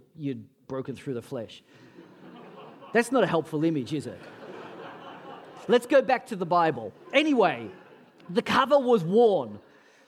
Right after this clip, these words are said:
It was worn back, and, and, uh, I tell ya, you would not have to see J F K's Bible to know how much he loved the Word of God.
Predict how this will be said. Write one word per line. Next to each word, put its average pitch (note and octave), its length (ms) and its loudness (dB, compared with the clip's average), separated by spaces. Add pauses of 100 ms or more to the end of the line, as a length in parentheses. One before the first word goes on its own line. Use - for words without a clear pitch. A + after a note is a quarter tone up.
It G3 80 2
was F#3+ 160 6
worn A3+ 380 4
back, E3 400 2
and, E3 240 2 (320)
and, F3+ 400 0
uh, E3 360 2 (1300)
I F#3 80 -2
tell G3 280 -4
ya, D#3 160 -2 (600)
you F#3+ 140 -2
would G3 180 4
not G3+ 320 2
have G#3 420 -4
to E3 160 -4
see F3 460 -2
J D#3+ 280 -2
F D3+ 140 -2
K's D3 320 -2
Bible B2+ 480 -4
to C#3+ 160 -10
know C#3 280 -6
how A#2+ 200 -10
much B2+ 240 -8
he B2 140 -10
loved A#2+ 320 -8
the A#2 80 -10
Word A2+ 220 -10
of G2+ 120 -20
God. G2 400 -20